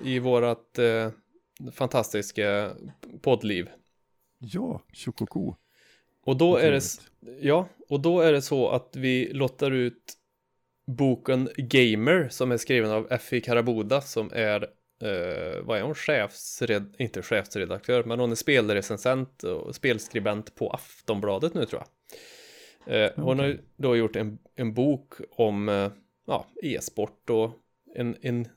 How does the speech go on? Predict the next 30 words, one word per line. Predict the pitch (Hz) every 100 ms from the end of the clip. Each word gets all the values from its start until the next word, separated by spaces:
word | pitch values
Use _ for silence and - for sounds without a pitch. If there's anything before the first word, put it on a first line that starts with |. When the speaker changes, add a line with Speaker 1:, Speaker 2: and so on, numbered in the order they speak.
| _ -
Speaker 1:
gamers | 120 127 113 104 107 113 -
liv, | 110 110 139 127 110
så | -
att | 127
säga. | - 123 - - _ _ - _ _ _ -
Speaker 2:
Mm. | 104 120 147 _ _ _ _ - _ _ -
Speaker 1:
Så | - 131
den, | 131 151 170 190 190 - _ _ _ -
eh, | 135 127 123 117 -
lottar | 160 160 165
vi | 139
ut, | 110 147 -
och | - 135 -
det | 143 135
man | 131 123
ska | -
göra | 139 123
för | 135
att | 131
vinna | 156 139 170
då | 127 143 160 _ _ -
är | 120
att | 113
man | 120 117
ska | - 120
gilla, | 127 131 110 117 127 - _ _
det | -
är | 131
tre | 160 147
saker. | 123 - 135